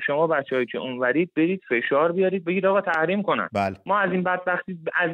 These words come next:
Speaker 1: این بدبخت‌تر نمیشیم. ما
Speaker 2: بله.
Speaker 1: مردم داخل ایران از این بدبخت‌تر نمیشیم. پول گاز یه ماه من اومده چهارصد و هفتاد هزار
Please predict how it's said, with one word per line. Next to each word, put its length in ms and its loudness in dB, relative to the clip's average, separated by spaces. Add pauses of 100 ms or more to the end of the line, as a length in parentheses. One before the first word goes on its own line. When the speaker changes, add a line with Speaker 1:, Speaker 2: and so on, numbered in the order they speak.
Speaker 1:
این 180 0
بدبخت‌تر 760 0
نمیشیم. 720 0 (580)
ما 100 -2
Speaker 2:
بله. 100 0
Speaker 1:
مردم 400 0
داخل 360 0
ایران 360 -2
از 180 0
این 200 -10
بدبخت‌تر 760 -2
نمیشیم. 640 -4 (640)
پول 280 0
گاز 240 2
یه 240 0
ماه 260 0
من 180 0
اومده 320 -2
چهارصد 340 0
و 20 0
هفتاد 360 -2
هزار 280 -14